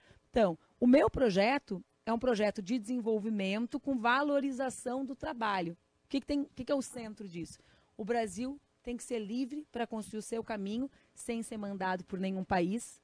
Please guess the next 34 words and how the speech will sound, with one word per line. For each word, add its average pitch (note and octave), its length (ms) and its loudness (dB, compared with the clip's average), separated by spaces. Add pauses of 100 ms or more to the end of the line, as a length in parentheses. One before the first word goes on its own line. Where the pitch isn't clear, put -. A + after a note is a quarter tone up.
(160)
né? A3 240 2 (360)
Tem C#4 160 6
que C#4+ 80 0
ser C4+ 220 -4
livre A#3+ 580 -4 (200)
pra, A3+ 200 2
nesse D#4+ 500 6
projeto, G#3+ 760 -2 (280)
garantir B3+ 520 2
que D4 120 -6
a C#4+ 60 0
maior C4+ 540 4
parte, G#3+ 580 -2 (120)
os G3 120 -8
noventa A3 460 0
e C4+ 80 2
nove G#3+ 280 2
por F#3 160 -10
cento G3+ 400 -6
que G#3+ 80 -4
não F#3 120 0
são F#3 180 -4
banqueiros, F#3+ 640 -2 (320)
né? A3 240 0 (320)
Que - 120 -2
os A3+ 60 4
noventa C4 460 6
e E4+ 60 6
nove C4 300 6
por A3 160 -4
cento A3 260 2
que - 80 -12
são A#3+ 160 -2
trabalhadores A3 880 4